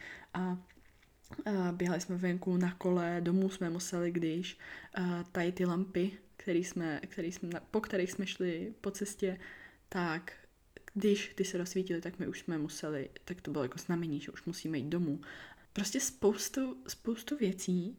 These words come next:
který, nechci znít staře, jo, ale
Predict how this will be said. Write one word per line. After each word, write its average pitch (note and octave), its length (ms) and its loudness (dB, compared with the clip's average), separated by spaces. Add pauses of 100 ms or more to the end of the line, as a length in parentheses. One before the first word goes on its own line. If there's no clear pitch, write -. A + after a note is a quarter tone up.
(100)
který, G3 680 0 (580)
nechci F#3+ 260 2
znít F3+ 300 4
staře, C4+ 460 2
jo, D#3+ 120 0 (280)
ale F3 200 6